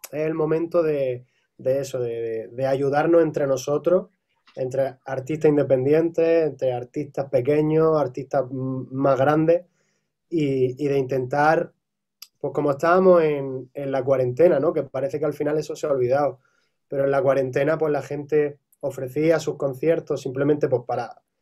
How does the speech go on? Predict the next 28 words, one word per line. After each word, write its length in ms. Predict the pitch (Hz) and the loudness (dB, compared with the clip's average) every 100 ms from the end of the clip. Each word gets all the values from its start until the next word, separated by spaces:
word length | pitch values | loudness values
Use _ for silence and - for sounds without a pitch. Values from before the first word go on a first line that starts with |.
| - - _ _ | -20 -20 _ _
pues, 120 | 135 127 | -8 0
para 200 | 143 143 | 4 6
distraer 920 | 151 147 139 143 170 185 196 190 185 | 4 4 4 6 8 8 8 4 2
a, 220 | 160 160 | 2 2
a 120 | 156 | 2
la 120 | 156 160 | 0 2
gente, 600 | 185 185 185 185 202 208 _ _ _ | 4 4 4 2 2 -4 _ _ _
y, 960 | 151 139 135 127 123 120 117 113 113 - _ | -10 -6 -2 0 2 0 -4 -8 -12 -14 _
y 120 | 135 | -2
bueno, 240 | 131 147 135 | 0 4 4
ahora 460 | 139 147 156 160 | 6 6 4 4
parece 280 | 151 151 156 | 2 2 2
que 80 | 160 | 0
hemos 160 | 160 156 | 0 2
vuelto 280 | 160 156 | 0 0
a 40 | 156 | -2
lo 80 | 143 | -2
mismo 260 | 147 147 | -4 -2
de 120 | 139 | -4
siempre, 420 | 127 139 123 117 117 | -6 -8 -8 -8 -2
¿no? 360 | 147 147 143 _ - - - | 0 0 -4 _ -20 -20 -6
Todos 180 | - 170 | 4 6
esos 160 | 180 185 | 8 6
artistas 380 | 185 185 185 175 | 6 4 4 -2
que 100 | 160 | -4
estaban 300 | 170 165 165 | 0 2 2
ahí, 320 | 165 170 151 _ _ _ _ - | 0 -2 -4 _ _ _ _ -6
eh, 480 | 127 127 127 123 | -2 0 0 -4